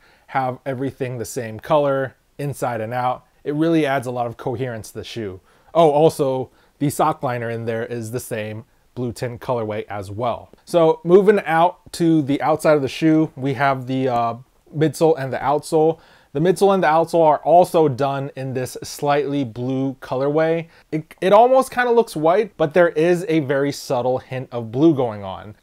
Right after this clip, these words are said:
And that kinda goes with the theme of the most saturated blues being on top, this piping, and going down to the least saturated blue, which is this midsole right here.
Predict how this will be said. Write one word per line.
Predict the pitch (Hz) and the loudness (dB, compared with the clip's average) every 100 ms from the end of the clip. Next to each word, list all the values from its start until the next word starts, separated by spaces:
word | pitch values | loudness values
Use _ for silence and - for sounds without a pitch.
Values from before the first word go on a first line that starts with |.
| _ 143 | _ -4
And | 156 | 2
that | 180 - | 2 2
kinda | 202 | -2
goes | 165 160 156 | 2 2 2
with | 151 | 0
the | 139 | -4
theme | - 139 | -6 -6
of | 131 120 | -6 -6
the | |
most | 123 143 147 | -2 -2 0
saturated | 160 143 - 139 131 117 | -2 -2 -2 -2 -2 -6
blues | 123 135 123 | -6 -4 -4
being | 131 127 | -4 -6
on | 117 117 | -8 -6
top, | 151 139 143 - | 0 0 -2 -8
this | 113 | -10
piping, | - 143 139 147 147 147 - _ | -6 -4 -2 -2 -4 -6 -18 _
and | 127 127 | -8 0
going | 139 143 | 0 2
down | 127 123 123 | 0 -2 -4
to | 139 | -6
the | 123 127 | -6 -6
least | 127 123 143 143 - | -8 -6 -4 -4 -4
saturated | 127 113 - 113 110 | -4 -4 -6 -6 -6
blue, | 107 110 | -8 -8
which | 107 104 117 | -6 -8 -8
is | 107 | -10
this | 107 113 | -8 -10
midsole | 123 147 143 - 110 | -6 -6 -4 -4 -4
right | 98 - | -6 -10
here. | 107 95 | -12 -12